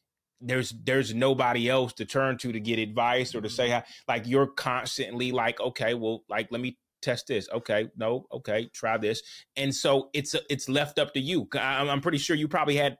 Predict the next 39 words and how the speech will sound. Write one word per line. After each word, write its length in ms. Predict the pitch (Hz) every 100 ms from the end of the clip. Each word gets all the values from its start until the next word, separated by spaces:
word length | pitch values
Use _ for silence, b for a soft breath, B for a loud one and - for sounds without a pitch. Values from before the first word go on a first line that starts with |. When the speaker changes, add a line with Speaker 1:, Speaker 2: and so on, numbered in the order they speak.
| _ -
Speaker 1:
plenty 200 | 180 147
of 100 | -
times 360 | 170 156 123
where 120 | 120
you 120 | 123 131
were 80 |
like, 240 | 127 123 - _ _ _ _
If 180 | 85 98
I 140 | 117
don't 240 | 147 104 90
do 180 | 92 101
it, 100 | 110
if 120 | 107
I 120 | 131
can't 260 | 139 104 95
do 180 | 95 104
it, 120 | - _ _
then 200 | 101 110
it's 140 | 107
not 200 | 117 107
gonna 140 | 107 107
happen. 420 | 139 101 - 67
Like, 280 | 90 95 - -
it's, 280 | 110 - -
it's 200 | 107 120
on 240 | 113 113
me. 220 | 139 90
Everything 380 | 110 123 131 123
is 140 | 117
on 220 | 120 123 139
me. 320 | 117 71 - _ _ _ _ _ _ _
Speaker 2:
Yeah, 300 | 120 123 147
Speaker 1:
And 180 | 123 110 123
Speaker 2:
a, 120 | 131 _ -
a 100 | 135
hundred 280 | 139 135 131
percent, 400 | 135 - 156 127
man. 400 | 120 120 120 120
Um, 480 | 120 127 123 120 117